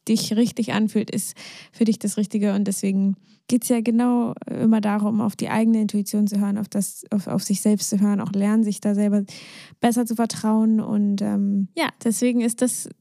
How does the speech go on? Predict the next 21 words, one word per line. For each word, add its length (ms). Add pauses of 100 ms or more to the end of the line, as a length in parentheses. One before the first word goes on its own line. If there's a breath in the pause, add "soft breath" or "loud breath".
die 140
ganze 320
Nervensystem-Sache 880
einfach 440
ein 380
Puzzleteil, 760
ein 240
Tool, 340
was 160
man 120
anwenden 380
kann. 300 (440 loud breath)
Und, 320
ähm, 360 (100)
ich 160
find 140
einfach, 280
das 300
Ganze 260
zu 120
verstehen, 800